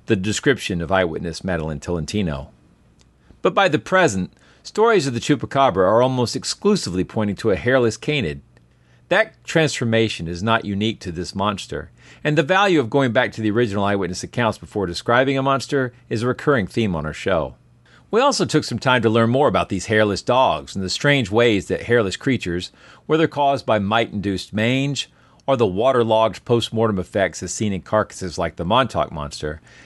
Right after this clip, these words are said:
can render mundane animals into monsters in the eyes of witnesses. The process for identifying such corpses, usually as simple as getting a competent bone expert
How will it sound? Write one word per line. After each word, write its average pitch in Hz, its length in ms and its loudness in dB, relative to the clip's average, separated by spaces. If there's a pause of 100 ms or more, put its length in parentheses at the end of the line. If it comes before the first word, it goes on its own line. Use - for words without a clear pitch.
can 180 200 -2
render 196 300 0
mundane 160 460 0
animals 104 420 0
into 92 180 -6
monsters 101 520 0
in 90 80 -2
the 90 100 0
eyes 87 240 2
of 78 100 -8
witnesses. 82 640 -4 (680)
The 180 100 0
process 220 460 2
for 143 160 2
identifying 113 520 2
such - 300 -8
corpses, 80 640 -2 (240)
usually 139 360 4
as 92 100 0
simple 104 300 0
as 78 120 -2
getting 98 300 2
a 80 60 -4
competent 90 500 -2
bone 104 220 0
expert 78 500 -6